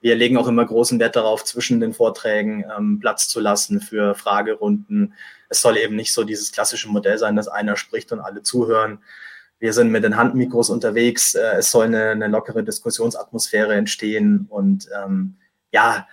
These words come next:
abends dann als absolutes Highlight dann unser, unser Gala-Dinner. Ich hab's grad schon so ein bisschen angeteasert. Ähm, Segelschiff diesmal nicht, aber wir fahren auf der Elbe.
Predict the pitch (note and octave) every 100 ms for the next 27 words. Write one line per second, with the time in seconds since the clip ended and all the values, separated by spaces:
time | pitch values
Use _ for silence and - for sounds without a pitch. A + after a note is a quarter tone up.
0 | _ A#2+ C3+ C#3+ C#3+ B2+ B2+ B2+ A#2+ A#2
1 | - - A#2 G#2+ A#2 G2+ A2+ B2 A#2+ B2
2 | A2 A2 G#2+ A2 G#2+ G#2 G#2 G2+ F#2+ A#2+
3 | B2 A#2+ A#2+ A#2+ A2+ A2+ - G#2+ G#2 A2
4 | G#2+ G#2 - G#2 G#2 A#2 A#2+ B2 A2+ A#2
5 | - G2+ A2 G#2+ G#2 G2+ - _ _ -
6 | C#3+ D#3+ D#3 D#3 C3+ A#2+ A2+ B2 A3 -
7 | A#2 E3 D3 D3 C3 C3+ C3 G2+ F#2 C3
8 | D#3 A3